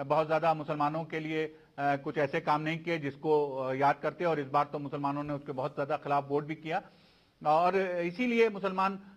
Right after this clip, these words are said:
मुसलसल मुतबादिल की तलाश में थे कि कांग्रेस को वोट ना देना पड़े, कोई दूसरी पार्टी आ जाए, और वो कभी मुलायम सिंह को देते थे, कभी ममता, अ, ममता को, कभी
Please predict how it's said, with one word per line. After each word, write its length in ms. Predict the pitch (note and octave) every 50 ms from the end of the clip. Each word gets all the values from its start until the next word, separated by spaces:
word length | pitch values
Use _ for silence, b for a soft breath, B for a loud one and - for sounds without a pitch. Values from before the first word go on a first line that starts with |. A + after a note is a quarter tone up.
| B -
मुसलसल 420 | E3 E3+ - F#3+ F3+ F3+ G3+ F#3+
मुतबादिल 460 | F#3 F3+ F3 F3+ F3 E3 E3 E3 F#3 F3+
की 100 | F3+ F3+
तलाश 300 | F#3 F3 E3+ E3+ F3 F#3+
में 100 | F3 E3+
थे 60 | E3+
कि 100 | E3+ E3+
कांग्रेस 340 | E3 E3+ D#3 D#3+ D#3+ E3 E3
को 160 | - E3+ D#3+
वोट 240 | D#3 D#3+ D#3+ D#3+ E3
ना 80 | D#3+
देना 220 | D3 D#3 D#3 D#3 D3+
पड़े, 320 | D#3 D3+ D3 D#3 D#3 D3+
कोई 180 | D3 - D#3 D3
दूसरी 260 | D3 D3 D3+ D#3+ D#3
पार्टी 300 | D#3 D3+ C#3+ C#3+ D#3+ D3+
आ 100 | C#3+ C#3
जाए, 220 | C#3+ D#3 D#3 D#3 D#3
और 80 | D3
वो 100 | D3 D3
कभी 280 | C#3+ D3+ C#3+ D#3 D#3 D3+ B B B B B -
मुलायम 240 | C#3+ D3 D#3 D3+ D3
सिंह 180 | C3+ E3 D#3+ D3+
को 100 | D3+ D3
देते 280 | D3 C#3+ - D#3 D3
थे, 160 | C#3+ D#3+ D3+
कभी 200 | D3 D3 C#3+ D3
ममता, 360 | D3 C#3+ C#3 C3+ C#3 C3+ D#3 D3+
अ, 400 | D#3 D3+ D#3 D3 C#3 C#3 C3+ C3+
ममता 340 | C3+ C#3 C#3 C#3 D#3+ D#3
को, 200 | D3+ - D#3 D3+ C#3+
कभी 340 | - D3 C#3+ D#3 D#3+ D3+